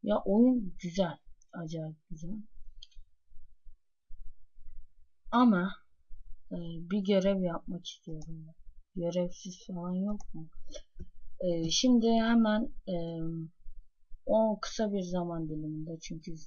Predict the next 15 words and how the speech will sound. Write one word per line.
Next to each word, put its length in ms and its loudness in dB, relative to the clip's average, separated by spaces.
gece 240 -6
saat 320 -8
on 260 -2
bir 200 -6
buçuk 260 -18
şu 300 -6
an. 140 0
E'ye 380 4
bastım 440 -2
direkt. 340 -12
X, 500 -2
Y 460 0
falan 360 -2
öyle 280 -6
şey 340 -6